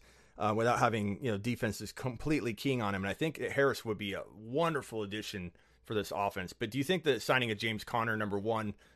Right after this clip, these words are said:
completely eliminates that? Or do you think if he's on the board, they, they still would take it and they're paying Conner, you know, only one point four or whatever? And what's your take on the backfield in general?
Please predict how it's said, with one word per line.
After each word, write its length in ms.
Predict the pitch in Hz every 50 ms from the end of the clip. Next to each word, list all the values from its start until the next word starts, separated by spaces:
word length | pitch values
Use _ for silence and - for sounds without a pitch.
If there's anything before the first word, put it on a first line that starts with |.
| _ _ _
completely 540 | - - 107 - - 127 135 135 131 120 110
eliminates 480 | 104 98 98 95 92 90 92 90 - -
that? 240 | 92 87 90 - - - - - - _ _ -
Or 180 | 104 107 107
do 60 | 104
you 40 | 104
think 240 | 95 - 113 107 -
if 120 | 104 -
he's 200 | - 110 104 95
on 120 | 107 107 110
the 40 | 107
board, 380 | 110 131 147 147 123 110 98
they, 180 | 95 92 92 92 - -
they 140 | - 104 98
still 200 | - - - 113
would 140 | 101 104 -
take 240 | - 156 160 - -
it 20 |
and 100 | 85 80
they're 80 | 90 87
paying 280 | - - 104 98 101
Conner, 480 | - - 110 104 101 98 98 92 87 - _ _ _ _
you 80 | - 113
know, 120 | 104 92
only 180 | 87 101 98 87
one 220 | 90 98 107 104
point 280 | - - 104 95 87 -
four 380 | - - 107 98 101 98 98
or 80 | 92 90
whatever? 400 | 95 92 104 107 98 95 92 - - - - - - _ - -
And 300 | 127 120 120 120 117 -
what's 240 | - 147 170 180 -
your 100 | 202 165
take 240 | - 165 165 - 160
on 80 | 135
the 80 | 110 95
backfield 480 | 85 107 107 110 - - 120 110 101
in 100 | 101 92
general? 460 | 87 95 101 98 98 92 85 85 -